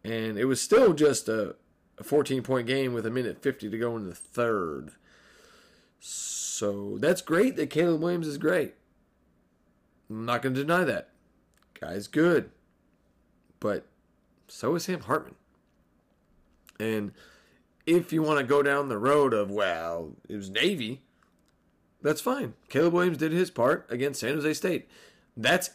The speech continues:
all equal in my opinion. What isn't the same is the team effort. So I'm glad to see the Oklahoma defense that Lincoln Riley was so infatuated with,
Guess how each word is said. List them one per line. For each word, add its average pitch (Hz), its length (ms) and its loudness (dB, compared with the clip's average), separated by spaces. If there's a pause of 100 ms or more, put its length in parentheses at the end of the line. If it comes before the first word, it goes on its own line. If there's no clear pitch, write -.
(100)
all 143 240 4
equal 120 340 -2
in 113 80 -6
my 110 180 -4
opinion. 113 500 -6 (480)
What - 180 -2
isn't 233 300 0
the 120 100 -2
same 107 460 -6 (680)
is 107 420 -8 (440)
the 107 140 -6
team 135 400 -8
effort. - 400 -16 (920)
So 110 800 0
I'm 113 320 -8
glad 127 340 2
to 180 100 4
see 143 220 0
the 143 100 4
Oklahoma 143 420 0
defense 123 460 -2
that 104 280 -2 (1040)
Lincoln 110 460 -6
Riley 107 320 0
was 90 180 -6
so 120 320 0
infatuated 107 720 -4
with, 104 240 -6